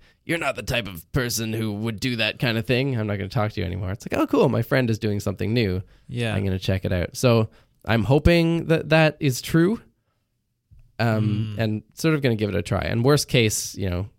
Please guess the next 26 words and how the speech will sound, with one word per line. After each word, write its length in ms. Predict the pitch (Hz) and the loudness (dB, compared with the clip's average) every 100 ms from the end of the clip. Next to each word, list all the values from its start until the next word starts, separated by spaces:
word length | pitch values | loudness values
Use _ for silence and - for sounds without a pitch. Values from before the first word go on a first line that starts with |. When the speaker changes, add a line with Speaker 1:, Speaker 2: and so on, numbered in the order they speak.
| _ | _
Speaker 1:
everyone 380 | - 95 98 92 | -4 -2 -2 -2
hates 300 | 92 92 - | -4 -4 -2
it, 140 | 139 - | -4 -4
and 120 | 92 | -4
then 240 | 92 92 - | -4 -6 -6
<laughs> 120 | 107 | -6
I 60 | 107 | 0
go 180 | 127 | 0
back 280 | 113 104 113 | 2 2 0
to 60 | 120 | 0
what 120 | 117 | 0
I 40 | 113 | 2
was 100 | 117 | 4
Speaker 2:
Yeah. 80 | 143 | 4
Speaker 1:
doing 240 | 110 120 | 4 2
before. 420 | 120 - 110 101 - 165 160 127 | 0 2 0 0 -4 -8 -10 -6
Speaker 2:
I, 200 | 165 180 - | -2 -2 -2
I 100 | 170 | -2
wonder 220 | 175 220 240 | 0 0 -2
if 100 | - | -2
there's 180 | 156 | -2
a 80 | 135 | 0
way 200 | 127 131 | 0 0
to 100 | 127 | 0
kind 260 | 117 127 117 | -4 -6 -6
of 240 | 107 101 | -6 -10